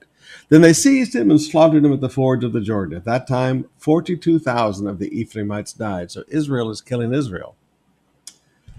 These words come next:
Jephthah judged Israel six years.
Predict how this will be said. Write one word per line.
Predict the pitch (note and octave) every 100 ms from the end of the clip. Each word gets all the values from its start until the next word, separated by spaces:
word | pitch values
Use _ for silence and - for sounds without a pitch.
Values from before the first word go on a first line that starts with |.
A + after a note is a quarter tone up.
| - _ _
Jephthah | G#2 D#3+ F3 F3
judged | - D#3 C#3+
Israel | - C#3 D3 C#3+
six | C#3 E3 D#3+ -
years. | A#2+ F#2+ D#2+